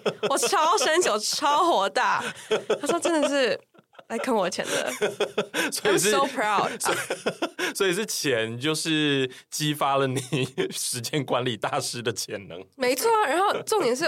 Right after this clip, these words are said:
Speaker 2: 我就觉得我也没有很想要待在亚特兰大。
Speaker 1: 嗯。
Speaker 2: 所以我想，我就要赶快离开这个城市。
Speaker 1: <laughs> 怎么，怎么了吗？
Speaker 2: 对啊。
Speaker 1: 亚特兰大。
Speaker 2: 我觉得，我说实话，除了在加州读书的人，我没有听过很多人毕业后还想留在自己读书的城市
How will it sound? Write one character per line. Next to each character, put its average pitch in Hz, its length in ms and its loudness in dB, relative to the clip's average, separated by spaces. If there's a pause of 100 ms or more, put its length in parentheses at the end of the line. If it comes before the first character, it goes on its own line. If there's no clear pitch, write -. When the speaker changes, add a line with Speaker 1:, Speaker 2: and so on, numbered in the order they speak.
Speaker 2:
我 226 80 2
就 311 100 4
觉 269 140 0
得 208 160 0 (520)
我 247 120 2
也 311 100 6
没 254 120 2
有 233 80 0
很 233 140 0
想 202 160 -2
要 185 60 0
待 180 120 0
在 190 120 2
亚 - 100 -2
特 220 120 -6
兰 101 220 -8
大。 104 220 -10 (220)
Speaker 1:
嗯。 110 340 -6
Speaker 2:
所 285 140 -2
以 277 40 -2
我 254 60 -2
想， 208 120 -4 (100)
我 233 60 -8
就 233 120 -2
要 240 80 0
赶 - 180 -4
快 220 160 -2
离 - 120 -4
开 208 140 -4
这 196 100 -6
个 - 100 -6
城 - 200 -2
市。 - 320 -4
Speaker 1:
<laughs> 320 80 -6
怎 - 240 -4
么， 143 200 -8 (180)
怎 - 140 -6
么 294 60 2
了 277 200 2
吗？ - 240 -2
Speaker 2:
对 - 80 -8
啊。 - 40 -12 (100)
Speaker 1:
亚 113 120 0
特 127 220 0
兰 101 200 0
大。 - 360 -8 (680)
Speaker 2:
我 349 120 0
觉 339 100 2
得， 508 340 6 (100)
我 240 80 -6
说 285 120 0
实 349 100 -2
话， 359 140 2
除 - 220 0
了 233 160 2 (240)
在 302 180 0
加 220 240 0
州 226 180 2
读 214 160 -2
书 214 160 -4
的 208 120 2
人， 107 200 -2
我 185 120 -2
没 214 120 0
有 220 140 2 (460)
听 233 280 -2
过 226 200 2
很 202 180 -4
多 202 140 0
人 196 140 -2
毕 226 160 -4
业 208 100 2
后 214 100 0
还 190 160 -2
想 196 160 -4
留 87 140 -6
在 185 160 -6
自 233 100 -6
己 196 80 -6
读 - 160 -8
书 - 120 -6
的 160 100 0
城 - 200 -8
市 - 120 -8